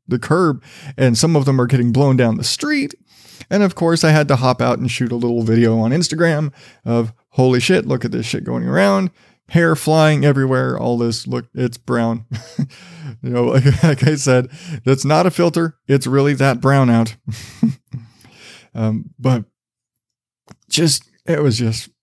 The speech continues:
crazy. And then, of course, you know, about an hour after the dust came through, the thunderstorms rolled in. And again, it's, it's all coming from the east side. We're on the far west side. So most of it,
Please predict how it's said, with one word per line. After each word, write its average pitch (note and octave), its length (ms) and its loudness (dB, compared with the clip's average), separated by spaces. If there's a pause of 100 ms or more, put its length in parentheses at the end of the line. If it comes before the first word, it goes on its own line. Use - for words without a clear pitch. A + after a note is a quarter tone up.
(140)
crazy. C#3+ 600 0
And C3+ 220 2
then, B2+ 180 2
of A#2 120 -4
course, A#2+ 560 -2 (540)
you B2+ 100 0
know, A#2+ 40 2
about A#2+ 200 2
an A#2+ 100 -4
hour A#2+ 340 4
after A#2+ 300 0
the A#2 260 -2 (340)
dust G#3 360 -2
came G3 240 -2
through, F3+ 260 -2 (840)
the D3+ 560 2
thunderstorms B2 680 0
rolled A#2+ 340 0
in. A#2+ 360 0 (600)
And D3+ 200 0
again, F3 300 2
it's, E3+ 200 -2
it's F#3 200 2
all F3 120 2
coming F3 260 0
from C#3+ 180 0
the C3+ 120 2
east C3+ 220 0
side. A#2+ 280 0
We're D3 180 0
on C#3 80 2
the A#2 80 0
far B2 340 0
west A#2 260 0
side. A2+ 220 -4
So B2+ 100 -2
most D3+ 480 2
of C#3+ 60 0
it, B2 200 0